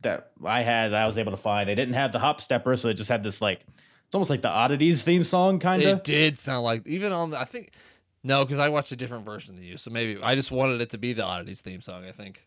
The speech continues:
Speaker 2: I think I just
Speaker 1: Yeah.
Speaker 2: subconsciously put it in there.
Speaker 1: <laughs> Always have the Oddities in the back of your head.
Speaker 2: Exactly.
Speaker 1: Um,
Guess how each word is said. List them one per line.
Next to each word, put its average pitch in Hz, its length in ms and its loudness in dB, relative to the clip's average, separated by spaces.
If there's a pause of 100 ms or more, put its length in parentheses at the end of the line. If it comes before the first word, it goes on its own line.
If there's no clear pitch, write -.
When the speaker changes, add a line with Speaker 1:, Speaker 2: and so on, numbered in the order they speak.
Speaker 2:
I - 20 -20
think 123 140 -6
I - 20 -6
just - 200 -6
Speaker 1:
Yeah. 123 60 2
Speaker 2:
subconsciously 101 560 0
put 113 140 -4
it 104 100 -2
in 113 120 -2
there. 104 220 -6 (280)
Speaker 1:
<laughs> 202 460 2 (920)
Always 147 360 6
have 147 140 2
the 135 100 2
Oddities 120 420 2
in 110 80 -2
the 113 60 -2
back 101 220 -2
of - 60 -16
your 98 120 -4
head. 87 260 -6 (840)
Speaker 2:
Exactly. 123 420 -10
Speaker 1:
Um, 87 300 -6